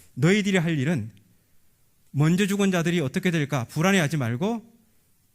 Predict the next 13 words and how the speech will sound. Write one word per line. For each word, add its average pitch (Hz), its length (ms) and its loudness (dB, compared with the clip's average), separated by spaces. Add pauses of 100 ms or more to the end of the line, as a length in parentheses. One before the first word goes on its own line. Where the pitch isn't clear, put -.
(100)
깨어 185 280 -2
있으라, 98 380 -6 (760)
믿음으로 147 640 0 (280)
살아라, 107 540 -4
그 143 80 -2
이야기입니다. 104 680 -8 (1400)
그런데 165 560 0 (460)
그 196 220 2
사이에 190 420 0
우리, 131 360 -4
제가 143 280 -2
언급하지 175 600 -2
않는 131 420 -2